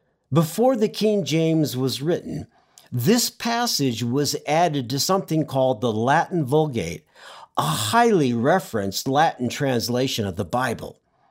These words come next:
Even modern Catholic Bibles, which have been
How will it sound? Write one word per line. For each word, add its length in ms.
Even 540
modern 560
Catholic 600
Bibles, 600
which 240
have 160
been 260